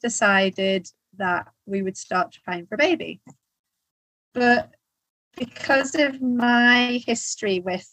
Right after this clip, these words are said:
um, like, my mental health and, like, physical health, wasn't really sure it was gonna be possible. And then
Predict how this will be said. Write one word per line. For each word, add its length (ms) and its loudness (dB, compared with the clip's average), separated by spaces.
um, 360 -2
like, 180 -4
my 60 -2
mental 240 0
health 500 -2
and, 400 -4
like, 280 -2
physical 560 0
health, 420 -2
wasn't 320 4
really 180 4
sure 160 4
it 60 4
was 100 -8
gonna 160 -4
be 100 -4
possible. 540 4
And 360 0
then 480 0